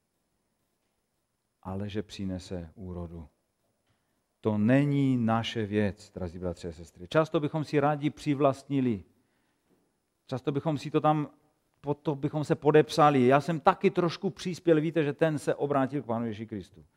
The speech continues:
Jan říká, "Člověk si nemůže vzít nic, není-li mu to dáno z nebe." Drazí bratři a sestry,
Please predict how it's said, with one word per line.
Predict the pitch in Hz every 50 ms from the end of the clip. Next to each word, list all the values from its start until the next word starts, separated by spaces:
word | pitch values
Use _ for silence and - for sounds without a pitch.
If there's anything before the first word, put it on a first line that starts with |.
| _ _ _ _ _ _ _ _ _ _ -
Jan | 104 117 131 139
říká, | 120 135 131 - 131 120
"Člověk | - - 147 170 196 196 185 175 156 139
si | - - 123
nemůže | 110 117 135 151 165 160 151 143 127 110 131 123
vzít | 107 95 98 104 123 127 101 98
nic, | 104 107 113 110 104 - - - _ _ _ _ _ _ _ _ _ _ _ _ -
není-li | 92 98 107 107 107 101 98 95
mu | 92 90 90
to | 87 90 85
dáno | 87 85 82 82 78
z | 73
nebe." | 82 87 80 80 80
Drazí | 92 95 90 95 110
bratři | 104 107 104 - - 113
a |
sestry, | 101 - 110 101 - - 104 95 90